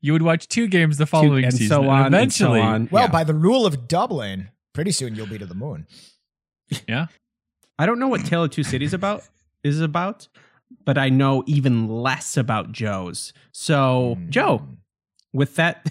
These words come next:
Speaker 1: That makes,
Speaker 2: stamp of
Speaker 1: makes good
Speaker 2: approval.
Speaker 1: sense.
Speaker 2: Yeah, I
Speaker 1: Yep.
Speaker 2: think it makes sense. Um, why don't you go first? Talk to me about how, uh, everybody I love is gonna die, Joe.
Speaker 3: Yeah, that's, okay. That's, like, the, if this book has a thesis, it's that. It's, hey,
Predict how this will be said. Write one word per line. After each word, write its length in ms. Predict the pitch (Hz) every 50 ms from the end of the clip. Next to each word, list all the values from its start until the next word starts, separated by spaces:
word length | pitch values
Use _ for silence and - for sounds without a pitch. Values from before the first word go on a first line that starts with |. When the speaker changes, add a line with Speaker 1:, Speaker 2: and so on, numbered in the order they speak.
| - -
Speaker 1:
That 100 | 120 117
makes, 280 | 120 113 107 98 - -
Speaker 2:
stamp 460 | - - - - 160 139 139 131 -
of 80 | 143 131
Speaker 1:
makes 160 | 113 - -
good 140 | - 175 175
Speaker 2:
approval. 280 | 170 165 202 247 359
Speaker 1:
sense. 120 | - - _ _ _ _ _ _ _ _ - - - - _ -
Speaker 2:
Yeah, 180 | 415 403 143 104
I 40 | 104 110
Speaker 1:
Yep. 20 | 123 135 -
Speaker 2:
think 40 | -
it 80 | 107
makes 200 | 104 101 98 -
sense. 240 | - 110 104 - - - - - - 143 -
Um, 340 | - 151 156 156 156 165 - -
why 140 | 143 180
don't 120 | 226 285 392
you 80 | 415 381
go 100 | 277 131
first? 480 | - - 120 104 101 - - - - _ _ _ _ _ _ _ _
Talk 240 | - 160 170 - -
to 60 | 202
me 120 | 185 196 185
about 260 | 170 165 170 170 156
how, 300 | 147 170 165 165 165 165
uh, 100 | 170 170 -
everybody 340 | 160 156 175 165 170 165 170
I 80 | 170 165
love 160 | 165 165 156
is 100 | 156 -
gonna 180 | 180 165 165
die, 180 | 156 165 160 160
Joe. 220 | 131 - - 113 - _ _ _ _ _ _ _ _ _ _ _ -
Speaker 3:
Yeah, 340 | 117 113 123 123 123 120 117
that's, 300 | 117 165 208 208 - - -
okay. 300 | 214 202 - 180 120 - - _ 151
That's, 440 | 147 185 208 196 - - - - 160
like, 240 | 175 160 151 - -
the, 280 | 156 147 110 101 95 _ _ _ 240 - - 302 277
if 120 | 240 -
this 140 | - 339 -
book 200 | - 269 240 -
has 160 | 196 214 170 160
a 40 |
thesis, 460 | 135 - 156 151 139 - 147 131 - - -
it's 180 | 131 120 - -
that. 440 | 87 85 92 90 78 69 - - - _ -
It's, 240 | 127 123 - - -
hey, 320 | 175 254 262 208 160 131